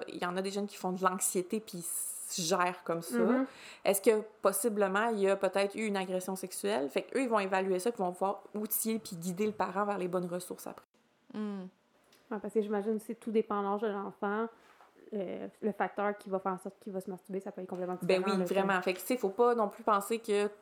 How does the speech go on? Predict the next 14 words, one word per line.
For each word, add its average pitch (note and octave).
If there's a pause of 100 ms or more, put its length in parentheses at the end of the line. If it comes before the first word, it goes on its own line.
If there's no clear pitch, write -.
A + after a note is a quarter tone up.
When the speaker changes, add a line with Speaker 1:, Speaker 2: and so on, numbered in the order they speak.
(160)
Speaker 1:
co-, G3
un F#3+
comportement G#3
comme G3
ça A#3
égale G3+
agression F#3
sexuelle. F3+
Speaker 2:
Ouais. F#3+
Speaker 1:
C'est F3+
Speaker 3:
Ouais. G3
Speaker 1:
vraiment G3
pas F3+
ça. G#3